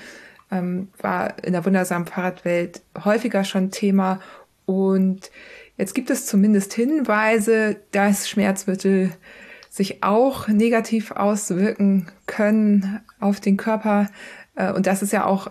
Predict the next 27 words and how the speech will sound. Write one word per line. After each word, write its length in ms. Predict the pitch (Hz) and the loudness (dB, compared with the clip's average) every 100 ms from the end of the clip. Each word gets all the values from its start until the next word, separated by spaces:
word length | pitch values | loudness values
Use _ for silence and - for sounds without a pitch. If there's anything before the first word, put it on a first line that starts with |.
| - | -6
mit 320 | 202 202 - | 0 2 2
ein 240 | - 190 | 0 0
Grund, 480 | 185 196 208 214 202 - | -2 0 2 2 0 -2
warum 560 | 185 180 190 190 185 - - | -2 0 2 2 0 -6 -4
dann 340 | 185 185 196 | -2 0 -2
solche 220 | 196 185 | 0 0
Studien 340 | 185 - 208 196 | 0 0 2 2
auch 140 | 190 | 0
so 180 | - 180 | 0 0
wichtig 380 | 214 - 214 - | -2 -2 -4 -2
sind, 440 | 202 202 196 - - | 2 2 2 -4 -6
äh, 300 | 202 185 185 190 - _ - _ | -2 -2 -4 -8 -12 _ -20 _
zumindest, 680 | - 190 185 185 185 - - | -6 -2 2 2 0 -6 -4
äh, 300 | 180 175 190 - | -4 -2 -6 -8
auch 240 | - 175 - | -6 -6 -4
solche, 440 | 180 170 180 170 165 - - - | -6 -2 0 -2 -4 -14 -18 -18
selbst 260 | - 185 180 | -4 -4 0
wenn's 200 | 190 190 | 0 0
erstmal 440 | - 185 180 180 | -2 -4 -4 -4
beschreibende 720 | 175 170 - 180 196 208 202 | -4 -8 -4 0 4 4 4
Studien 600 | 196 - 208 202 202 202 190 | 0 -4 -2 0 4 4 2
sind. 500 | 185 196 202 196 - - - - _ | 2 2 2 0 -8 -20 -20 -20 _
Ähm, 240 | 190 185 190 | -4 -2 -2
was 260 | 202 - - | -2 -4 -8
habt 300 | - 214 214 | -6 -2 0
ihr 60 | |
denn 440 | 202 196 190 202 | 2 4 4 2